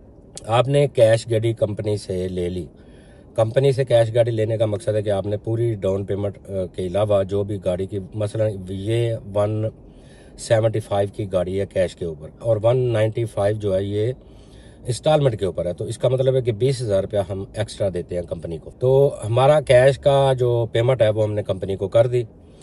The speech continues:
लेकिन अब हमारे ये दिमाग में होगा, "यार, ये गाड़ी तो हमने पे कर दी है, तो ये गाड़ी तो हमारे नाम पे होनी चाहिए।" लेकिन नहीं, वो उसकी वजह ये है कि आपको यहाँ पे दुबई के अंदर एक company ढूंढनी पड़ेगी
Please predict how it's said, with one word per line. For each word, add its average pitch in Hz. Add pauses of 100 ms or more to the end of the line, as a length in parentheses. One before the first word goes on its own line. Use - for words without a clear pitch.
(240)
लेकिन 107
अब 117 (440)
हमारे 110
ये 131
दिमाग 120
में 123
होगा, 113
"यार, 117
ये 117
गाड़ी 110
तो 117
हमने 107
पे 135
कर 143
दी 131
है, 123
तो 120
ये 117
गाड़ी 110
तो 117
हमारे 127
नाम 139
पे 123
होनी 104
चाहिए।" 101 (580)
लेकिन 117
नहीं, 113 (360)
वो 123
उसकी 147
वजह 143
ये 113
है 120
कि 127 (100)
आपको 120
यहाँ 101
पे 107
दुबई 104
के 110
अंदर 98
एक 101
company 131
ढूंढनी 98
पड़ेगी 98